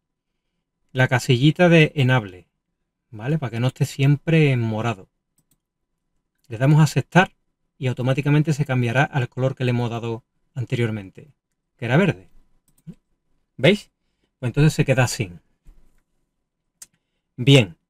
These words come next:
pues ahora, a continuación, lo que tenemos que hacer es, bueno, esto es a gusto del personal. Si queréis ustedes hacerlo o no, ¿vale? Mira, le dais aquí,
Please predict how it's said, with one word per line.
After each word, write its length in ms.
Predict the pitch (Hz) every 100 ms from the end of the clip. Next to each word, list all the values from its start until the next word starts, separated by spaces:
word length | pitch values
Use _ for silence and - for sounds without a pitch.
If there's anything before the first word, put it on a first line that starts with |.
| _ _ _
pues 120 | 131
ahora, 360 | 131 131 - _ _ _ _ _ _ _ _ _
a 100 | 127
continuación, 920 | 120 117 123 120 107 - 139 117 95 _ -
lo 120 | 120
que 100 | 120
tenemos 300 | 120 135 143
que 60 |
hacer 300 | 143 - 160 170
es, 180 | 208 - _ _ _ _ _ _ _ _ _
bueno, 200 | 135 123 120
esto 280 | 120 - 160
es 160 | - - _ _ _ _ _ _ _
a 140 | 139
gusto 420 | 120 151 - - 175
del 200 | 151 -
personal. 500 | - - 175 220 - - - - - _
Si 180 | _ 117
queréis 320 | - 120 139
ustedes 1000 | 151 - 147 147 151 151 151 151 147 147
hacerlo 440 | 143 - 156 180 156
o 80 | 123
no, 180 | 113 _ _ _ _
¿vale? 200 | 135 - _ _
Mira, 260 | 131 107 - _ _ _ -
le 100 | 120
dais 220 | 143 170
aquí, 300 | - 214